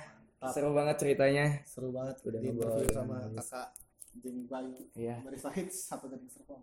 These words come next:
Speaker 2: <laughs> Apalah arti gua dibandingin koko-koko yang ada di
Speaker 1: Waduh.
Speaker 2: sini, sama Imam juga.
Speaker 1: Aduh.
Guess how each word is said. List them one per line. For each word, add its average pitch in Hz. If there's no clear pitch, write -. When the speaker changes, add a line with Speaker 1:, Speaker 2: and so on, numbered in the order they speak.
Speaker 2:
<laughs> -
Apalah 156
arti 151
gua 151
dibandingin 151
koko-koko 151
yang 151
ada 147
di 151
Speaker 1:
Waduh. 151
Speaker 2:
sini, 156
sama 151
Imam 151
juga. 151
Speaker 1:
Aduh. 143